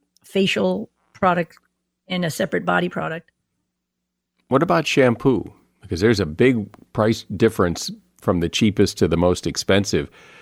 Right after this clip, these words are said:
Speaker 2: And I've al-, always had this sense that it probably doesn't make too much difference.
Speaker 1: Shampoo is fascinating. If you know anybody who's older than seventy-five years of age,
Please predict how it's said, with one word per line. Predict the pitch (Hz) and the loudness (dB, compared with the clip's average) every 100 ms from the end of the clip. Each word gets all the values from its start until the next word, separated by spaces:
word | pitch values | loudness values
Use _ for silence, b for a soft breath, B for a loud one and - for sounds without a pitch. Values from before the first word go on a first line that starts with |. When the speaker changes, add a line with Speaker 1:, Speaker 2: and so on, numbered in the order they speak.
| b b - | b b -6
Speaker 2:
And | 90 | 0
I've | 98 110 | 0 0
al-, | 95 - | -4 0
always | 110 127 | 0 2
had | 101 123 | 0 0
this | 104 92 | 0 0
sense | - 92 82 | 0 -2 -2
that | - 78 - | -4 -6 -6
it | - - _ 262 - 98 - | -14 -16 _ -16 -14 -14 -16
probably | - 151 175 165 | -10 -6 -2 0
doesn't | 131 127 107 | 0 0 2
make | 104 - | 0 0
too | - | 4
much | 107 95 - | 4 4 0
difference. | 92 76 - - - _ _ _ _ _ _ _ B B B | -4 -6 -8 -16 -20 _ _ _ _ _ _ _ B B B
Speaker 1:
Shampoo | - 311 311 440 | 0 2 4 4
is | 466 | 2
fascinating. | - 226 262 269 220 190 | 2 2 4 2 2 0
If | 190 262 | -2 4
you | 240 | 4
know | 262 453 | 4 2
anybody | 392 214 240 240 | 2 2 2 2
who's | 202 - | 0 0
older | 214 247 | 0 2
than | 226 196 | 2 0
seventy-five | - 226 226 240 202 208 208 | 0 0 2 2 0 -2 0
years | 208 202 | 0 0
of | 180 | 0
age, | 185 185 160 156 | 0 0 -4 -8